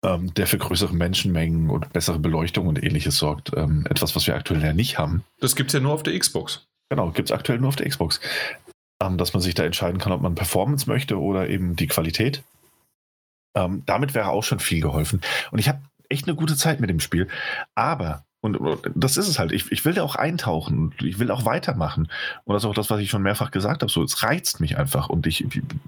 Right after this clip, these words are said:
Speaker 1: hab's auch gestern noch mal gespielt. Ähm, aber ich würde es schon gerne so erleben, wie C D Projekt Red sich das eigentlich überlegt hat, dass man's erleben sollte.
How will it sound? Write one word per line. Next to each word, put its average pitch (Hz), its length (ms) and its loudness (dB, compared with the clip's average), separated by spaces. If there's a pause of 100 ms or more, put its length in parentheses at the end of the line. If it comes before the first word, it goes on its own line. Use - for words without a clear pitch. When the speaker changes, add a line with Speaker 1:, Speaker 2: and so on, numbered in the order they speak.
(100)
Speaker 1:
hab's - 220 -2
auch - 160 -2
gestern 156 320 0
noch 80 180 -2
mal 76 100 0
gespielt. 78 400 0 (600)
Ähm, 92 340 0 (1400)
aber 127 540 2
ich - 240 -2
würde 127 140 2
es - 160 2
schon 131 420 2
gerne 113 560 2 (800)
so 110 560 0 (600)
erleben, 92 920 2
wie 95 840 2
C - 200 0
D 87 100 4
Projekt 82 460 -2
Red 82 260 0
sich - 220 2
das - 400 2
eigentlich 80 300 2
überlegt 78 360 2
hat, - 80 -2
dass - 140 0
man's 143 140 2
erleben 143 300 2
sollte. 139 360 2